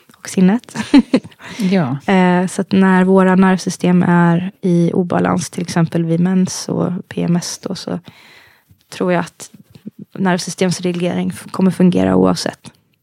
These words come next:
Speaker 2: Mm.
Speaker 1: Men visst är det intressant att se om det finns någon, eh, forskning på det här.
Speaker 2: Ja,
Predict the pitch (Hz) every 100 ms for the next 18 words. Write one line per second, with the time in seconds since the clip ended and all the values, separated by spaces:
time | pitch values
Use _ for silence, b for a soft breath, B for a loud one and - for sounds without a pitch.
0 | _ - 190 156 143 190 180 185 - 180
1 | 170 175 190 - 196 175 - 170 - -
2 | 185 185 175 185 - 190 180 190 _ _
3 | - 185 180 175 - 190 - 196 202 208
4 | 180 - - _ _ 165 180 175 147